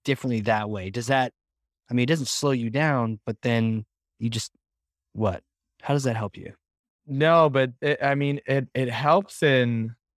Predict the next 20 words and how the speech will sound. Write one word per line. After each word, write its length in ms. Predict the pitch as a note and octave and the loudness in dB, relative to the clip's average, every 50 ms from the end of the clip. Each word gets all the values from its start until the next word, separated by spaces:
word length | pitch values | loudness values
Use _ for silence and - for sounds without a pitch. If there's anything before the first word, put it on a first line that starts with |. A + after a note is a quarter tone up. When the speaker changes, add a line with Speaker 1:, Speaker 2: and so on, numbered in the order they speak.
| _ _ _ | _ _ _
Speaker 2:
the, 760 | A#2 A2+ A2 A#2+ A#2 A2+ A2+ A2+ A2+ A2+ A2 A2 G#2+ G#2+ G#2 - _ _ _ _ _ | -14 -2 0 2 4 4 4 2 2 2 0 0 -2 -4 -6 -8 _ _ _ _ _
the 120 | G#2+ A#2 G#2+ | -4 -4 -4
quality 500 | - - A#2+ A#2+ B2+ C#3 C3+ C3 B2+ A#2+ | 0 2 4 6 6 6 4 4 2 0
of 160 | A2+ G#2+ G#2 | 0 -2 -2
your 160 | G#2 G#2+ G2+ | -2 -2 -2
work 380 | G2 F#2+ G#2 G#2 G#2+ G2+ - - - - | 0 2 2 2 2 2 -2 -6 -2 0
that 140 | A2 G#2 G2 | 0 0 2
you 100 | G2+ G#2 | -2 -6
put 220 | - - G#2+ G2+ G#2 | -4 -4 -2 0 0
out, 160 | G2 G3+ G3 | 0 0 -2
the 80 | - - | -4 -4
quality 400 | - A#2 A2 A2+ A#2 A2+ A2+ A2 | 0 2 4 4 4 4 2 0
of 80 | G2+ | -2
your 140 | G2+ G#2 G2+ | -2 -2 -4
decisions. 640 | F#2+ F2+ G2+ - - A#2 G#2+ G#2+ A2 G#2+ G#2 G2 - | -4 -6 -8 -2 0 0 2 2 2 0 0 -2 -6
It's 160 | - A2+ A#2 | -8 -6 -2
just 200 | C#3 E3+ - - | -2 -2 -2 -2
in 180 | E3 C#3 C3 A#2 | -2 -2 -2 -2
general, 580 | A2 A2+ B2 B2 C3 C3+ B2 A#2+ A2+ A2 G#2+ | -2 -2 -2 0 0 0 0 0 0 0 0
like, 300 | G#2 G#2+ G#2+ G2+ - - | -2 -2 -4 -6 -8 -16